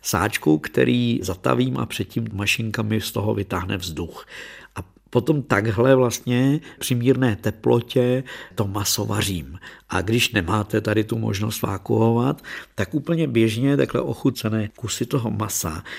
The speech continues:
namačkám do kastrolu nebo do pekáče, zaleji to vodou, ale musí to tam být jako namačkáno, aby tam té vody nebylo moc. Dám to do trouby a troubu nastavím na teplotu, eh, řekněme šedesát pět,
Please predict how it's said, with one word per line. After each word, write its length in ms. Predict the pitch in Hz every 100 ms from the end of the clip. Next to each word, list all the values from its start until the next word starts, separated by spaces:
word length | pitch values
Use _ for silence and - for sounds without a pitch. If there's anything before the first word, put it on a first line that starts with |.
| - -
namačkám 640 | 101 127 147 - 151 139
do 100 | 110
kastrolu 600 | - 98 - - 120 117
nebo 200 | 113 104
do 80 | 107
pekáče, 840 | - - - 151 147 - - - - - _ -
zaleji 520 | - 87 101 120 123
to 320 | 117 131 127 127 - -
vodou, 360 | 110 113 113
ale 120 | 113 110
musí 260 | 131 -
to 80 | 160
tam 140 | 160
být 100 | 160
jako 160 | 151 156
namačkáno, 720 | 123 113 127 - 120 113 120
aby 160 | 113 110
tam 180 | 113 104
té 140 | 117
vody 300 | 104 107 110
nebylo 300 | 110 107 107
moc. 480 | 98 101 147 - - - - - - -
Dám 200 | - 120
to 100 | 127
do 100 | 101
trouby 560 | 104 147 151 151 160 175 - -
a 60 |
troubu 380 | - 165 165 127
nastavím 600 | 110 113 - 117 117 113
na 100 | 104
teplotu, 680 | - 101 - 113 113 110 107 - - - -
eh, 60 | - 73 85
řekněme 360 | 110 113 104
šedesát 720 | 92 98 104 101 104 87 - - -
pět, 420 | 87 110 104